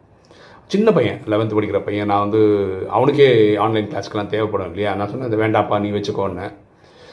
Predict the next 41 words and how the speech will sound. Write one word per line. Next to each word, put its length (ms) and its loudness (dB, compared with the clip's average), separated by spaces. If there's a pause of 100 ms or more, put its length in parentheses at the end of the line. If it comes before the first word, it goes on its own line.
(1200)
அந்த 300 4
தம்பி 420 6
ரொம்ப 180 4
கிளியரா 340 4
இருக்கான். 200 -6
ஐந்நூறு, 440 0
ஐந்நூறுவா 260 2
தான் 180 2
கொடுக்குறாங்க, 300 2
அட்வ-, 320 -2
இதுக்கு. 420 -2
அதுல 220 0
சேர்த்து 320 4
வச்சு 160 4
அந்த 140 0
ஒரு 80 -2
ஃபோன் 160 -4
வாங்கி. 200 -4
அவனை 200 -4
சொன்னா, 400 0
"நாங்களாம் 280 2
கொடுத்தா 280 -4
நீங்க 180 -4
சேவைக்கு 360 -2
வச்சுக்க 220 -4
மாட்டீங்களா?" 440 -4
அப்படின்னு 240 -4
கேட்டான். 420 -8
எனக்கு 200 0
அப்பதான் 320 4
மனசு 260 0
ஒரு 100 0
மாதிரி 240 -2
டச் 120 -6
ஆயிடுச்சு. 340 -6 (600)
சரி, 200 -18
சின்ன 240 -4
பையன் 320 0
ஆர்வமா 400 2
கே-, 200 -10
சொல்றான், 420 -4